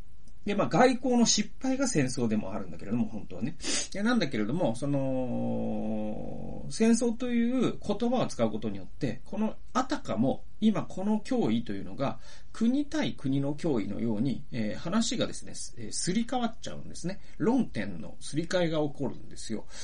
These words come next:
えー、で、実際起きてるわけじゃないですか。そのアメリカが意図的に中国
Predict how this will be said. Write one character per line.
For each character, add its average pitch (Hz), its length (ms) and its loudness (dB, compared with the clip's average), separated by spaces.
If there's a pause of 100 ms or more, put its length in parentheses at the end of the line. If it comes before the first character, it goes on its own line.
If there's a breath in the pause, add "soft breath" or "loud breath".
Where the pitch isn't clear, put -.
(240 loud breath)
え 143 340 4
ー、 - 0 -
で、 269 120 4
実 277 360 4
際 294 180 8
起 - 80 -2
き - 40 -4
て - 60 2
る 104 80 2
わ 101 40 -2
け 98 80 -4
じ 95 60 -6
ゃ - 0 -
な 90 60 -6
い - 20 -6
で - 60 -6
す - 60 -6
か。 - 120 -6
そ - 120 -4
の 123 140 2
ア 127 60 4
メ 135 100 4
リ 123 100 2
カ 190 140 -2
が 190 100 0
意 131 80 -2
図 156 140 -4
的 165 240 -2
に 226 120 8
中 120 240 0
国 98 140 -4